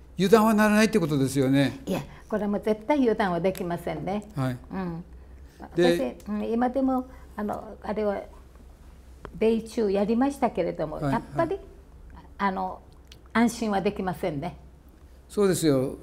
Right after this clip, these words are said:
Speaker 2: 両者ともね、ポケットには拳銃を、
Speaker 1: はい。
Speaker 2: 銃弾と込めてですよ。
Speaker 1: はい。
Speaker 2: い-、スタンバイしたままで、今、こう、いろいろネゴシエーションしてるだけであってですね、
Speaker 1: ええ、ええ。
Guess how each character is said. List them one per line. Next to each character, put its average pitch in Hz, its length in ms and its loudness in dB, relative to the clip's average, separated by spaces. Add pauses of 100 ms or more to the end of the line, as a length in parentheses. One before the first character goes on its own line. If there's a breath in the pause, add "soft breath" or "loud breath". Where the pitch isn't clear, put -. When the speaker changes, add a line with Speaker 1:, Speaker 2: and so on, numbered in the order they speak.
Speaker 2:
両 190 240 8
者 202 140 2
と 175 100 6
も 156 120 8
ね、 147 360 4
ポ 170 100 0
ケ 175 100 4
ッ 180 60 -2
ト 202 100 4
に 196 60 4
は 160 100 6
拳 165 200 4
銃 170 160 2
を、 170 220 6
Speaker 1:
は 139 60 -2
い。 - 40 -12 (220)
Speaker 2:
銃 160 180 0
弾 175 180 6
と 139 60 -2
込 165 120 0
め 160 100 6
て 156 100 -2
で 139 120 0
す 147 120 -2
よ。 165 160 4
Speaker 1:
は 170 200 -2
い。 135 180 -8 (680)
Speaker 2:
い-、 - 140 -6 (160)
ス - 100 -8
タ 196 100 8
ン 196 60 4
バ 175 100 8
イ 160 40 8
し 160 40 -2
た 170 80 6
ま 151 120 8
ま 151 100 6
で、 151 220 6
今、 160 200 4 (800)
こ 156 200 4
う、 156 80 6
い 156 40 4
ろ 165 100 6
い - 20 10
ろ 165 80 4
ネ 165 100 6
ゴ 165 140 4
シ 170 100 2
エ 170 40 4
ー - 20 2
シ 175 100 0
ョ 160 40 4
ン 135 40 4
し - 60 -4
て 160 60 4
る 151 80 6
だ 143 100 2
け 139 80 2
で 135 80 2
あ - 20 4
っ 127 60 0
て 147 100 -2
で 131 120 -2
す 107 80 -8
ね、 147 500 0
Speaker 1:
え 180 40 -8
え、 180 40 -6
え 156 60 -6 (120)
え。 - 40 -18